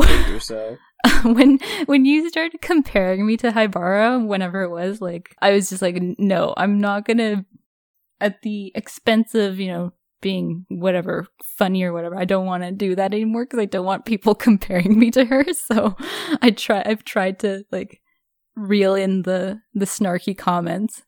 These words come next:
Speaker 2: 'cause I was like, "I do not wanna be <laughs> compared to her." Sh-, I, so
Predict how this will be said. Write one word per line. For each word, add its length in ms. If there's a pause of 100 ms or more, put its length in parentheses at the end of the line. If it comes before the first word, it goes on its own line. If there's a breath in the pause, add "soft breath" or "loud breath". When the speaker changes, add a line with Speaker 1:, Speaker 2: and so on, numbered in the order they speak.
(340 loud breath)
Speaker 2:
'cause 200
I 100
was 140
like, 200
"I 120
do 240
not 300
wanna 180
be 120
<laughs> 140
compared 420
to 80
her." 240
Sh-, 140 (180)
I, 300 (580)
so 280